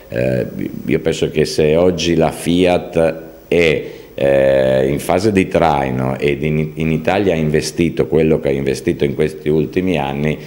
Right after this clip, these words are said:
io credo che molto vada dato al coraggio della fim di aver sostenuto magari questioni impopolari, ma che poi si sono rivelate utili e necessarie a mantenere un pezzo di Fiat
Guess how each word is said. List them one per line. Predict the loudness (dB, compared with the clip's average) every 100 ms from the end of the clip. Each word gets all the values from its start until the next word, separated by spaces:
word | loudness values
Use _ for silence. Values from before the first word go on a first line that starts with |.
| -18 -6
io | -2 0
credo | 0 -2 0
che | 0
molto | 0 0 0 0
vada | 0 0
dato | 0 0
al | -4 -4
coraggio | 0 2 2 0 -2
della | 0 2 0
fim | 0 0 0 0
di | 0
aver | 2 2 0 -2
sostenuto | -2 -4 -2 0 0 0
magari | 0 0 0 0
questioni | -2 -2 0 2 0
impopolari, | 0 0 0 2 2 2 0 0
ma | -2
che | -2
poi | -2 -2
si | -4
sono | -4 -2 0
rivelate | 0 0 0 0 0 -2 -2 -6 -12 0
utili | 0 2 2
e | 2
necessarie | 0 -2 0 0 2
a | 0
mantenere | 0 0 -2 0 2 2 2 2 0 -2
un | -4 0
pezzo | 0 0 -2 -2
di | -2 -4
Fiat | -2 0 0 0 -2 -2